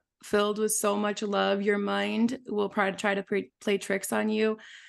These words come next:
and tell you differently, but you are inherently filled with so much love, and you can tap into that love at any time. And when you're feeling fearful or when you're feeling scared or when you're feeling, like, unsure about yourself, just tap into that love and how special you are, and remember that because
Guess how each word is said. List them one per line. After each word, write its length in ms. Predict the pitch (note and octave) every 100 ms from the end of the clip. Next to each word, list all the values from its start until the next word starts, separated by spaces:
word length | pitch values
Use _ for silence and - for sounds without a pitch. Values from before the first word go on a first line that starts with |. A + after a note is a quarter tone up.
| - -
and 160 | G3+ G3
tell 160 | G#3
you 140 | G#3 F#3+
differently, 420 | F#3+ G3+ G#3+ G#3+
but 240 | G3 F3+
you 160 | G3 G3
are 160 | G3
inherently 580 | - G#3+ G3 G#3 G#3 G#3+
filled 280 | A3 G#3 G3+
with 100 | G#3
so 180 | - G3+
much 220 | G3+ G3+
love, 400 | G3+ F#3+ G3 G3+
and 100 | G3+
you 60 | G3
can 160 | A3
tap 340 | G3 G3 G3+ G3+
into 180 | G3
that 200 | G3 G3+
love 260 | F#3+ G3 F#3+
at 120 | G3
any 260 | F#3 F#3+ G3
time. 560 | - F#3+ F#3 G3 A3+ A#3
And 300 | G3+ G3 G3 - _ _ _
when 160 | - G3+
you're 100 | G#3
feeling 240 | G#3+ G3
fearful 600 | F#3+ G#3 G3+ G3+ G#3 G3+
or 160 | G3+ G3+
when 100 | G3
you're 120 | G3
feeling 260 | G3+ G3 F#3+
scared 560 | - - G3 G3 G2 - - - - - _ -
or 60 | G3+
when 100 | G#3
you're 100 | G3+
feeling, 400 | - G3+ G3+ G3+
like, 160 | G3 G3+
unsure 420 | G3+ G3 G#3 G#3
about 180 | G3+ F#3+
yourself, 460 | G#3 - G3 G3
just 180 | G#3 -
tap 320 | G#3 G3+ -
into 220 | G3 G3
that 260 | G3+ F#3+ F#3+
love 300 | G3 F#3+ G3
and 100 | G3+
how 100 | G#3
special 440 | G3+ - F#3+ G#3+
you 180 | A3 A3+
are, 180 | A3+ A3+
and 160 | A#3 A3+
remember 380 | G3 F#3+ F#3+
that 260 | F#3+ F3 -
because 640 | G3 - G3 F#3 - -